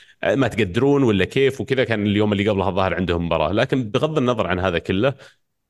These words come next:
العقوبات المفروض ما تطلع خارج إطار المنتخب. مرة غريب بالنسبة لي إنه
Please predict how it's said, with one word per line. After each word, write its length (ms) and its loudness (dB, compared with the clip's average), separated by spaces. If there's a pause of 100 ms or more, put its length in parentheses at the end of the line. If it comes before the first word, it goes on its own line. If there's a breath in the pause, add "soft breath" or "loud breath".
(100)
العقوبات 760 0
المفروض 600 0
ما 140 2
تطلع 380 -2
خارج 480 -2
إطار 300 0
المنتخب. 560 -2 (100)
مرة 320 2
غريب 320 0
بالنسبة 360 -2
لي 140 2
إنه 380 2